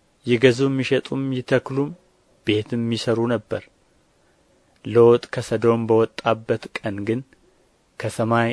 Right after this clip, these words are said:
እሳትና ዲን ዘነበ፣ ሁሉንም አጠፋ። የሰው ልጅ በሚገለጥበት ቀን እንዲሁ ይሆናል። በዚያ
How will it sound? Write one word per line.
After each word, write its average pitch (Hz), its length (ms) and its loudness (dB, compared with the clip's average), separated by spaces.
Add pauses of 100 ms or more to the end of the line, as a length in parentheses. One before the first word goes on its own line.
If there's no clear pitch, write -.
እሳትና 110 520 -4 (160)
ዲን 123 320 -4
ዘነበ፣ 110 420 -2 (960)
ሁሉንም 104 720 -4
አጠፋ። - 440 -4 (1200)
የሰው 151 300 4
ልጅ 123 180 2
በሚገለጥበት 117 1080 0
ቀን 123 180 -2
እንዲሁ 107 280 -4
ይሆናል። 95 360 -8 (1200)
በዚያ 107 320 2